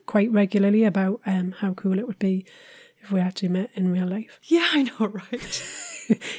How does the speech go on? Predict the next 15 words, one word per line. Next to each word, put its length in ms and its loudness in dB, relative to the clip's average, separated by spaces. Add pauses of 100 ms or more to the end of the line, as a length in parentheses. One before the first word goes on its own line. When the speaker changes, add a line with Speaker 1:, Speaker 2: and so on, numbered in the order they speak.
(140)
Speaker 1:
In 120 10
the 100 8
real 300 10
world. 440 6
Speaker 2:
That'd 140 -2
be 100 2
so 300 -2
cool. 300 4
Speaker 1:
Outside 360 6
of 160 4
the 100 8
Zoom 320 10
box. 480 2
<laughs> 40 6
Speaker 2:
I 200 0